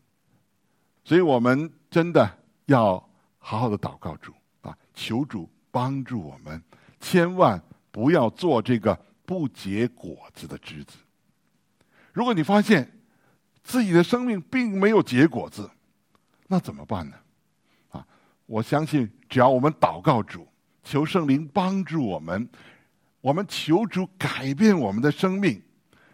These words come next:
只要我们有愿意的心，我相信我们一定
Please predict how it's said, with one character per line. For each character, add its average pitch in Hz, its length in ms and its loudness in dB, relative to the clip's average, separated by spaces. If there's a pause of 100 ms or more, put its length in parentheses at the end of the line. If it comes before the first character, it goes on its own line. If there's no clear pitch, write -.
只 196 120 -2
要 247 100 8
我 240 120 2
们 185 140 0
有 190 140 4
愿 233 360 4
意 226 140 -2
的 185 120 4
心， 254 480 -2 (1200)
我 92 100 -16
相 135 180 -4
信 113 120 -6
我 85 80 -10
们 101 200 -8
一 110 160 -10
定 143 280 -4